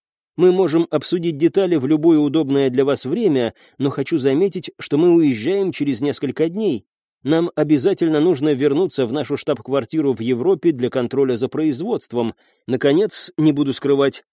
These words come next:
несколько ваших коллег тоже проявили интерес". Кевин взглянул на неё в замешательстве. "К чему этот блеф? И о какой штаб-квартире она говорит?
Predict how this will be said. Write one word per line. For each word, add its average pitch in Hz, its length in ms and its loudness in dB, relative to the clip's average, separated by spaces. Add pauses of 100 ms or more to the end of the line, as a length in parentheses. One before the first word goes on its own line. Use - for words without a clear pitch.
несколько 165 460 -2
ваших 170 360 -6
коллег 151 440 0
тоже 180 340 -2
проявили 135 540 -2
интерес". 165 600 -4 (460)
Кевин 156 380 -2
взглянул 151 440 -2
на 143 120 2
неё 151 300 2
в 110 40 -8
замешательстве. 120 960 -6 (380)
"К - 80 -20
чему 165 420 -6
этот 202 280 -4
блеф? 190 520 -4 (280)
И 147 80 2
о 139 80 2
какой 147 300 -4
штаб-квартире 151 760 -4
она 156 180 -2
говорит? 160 500 -4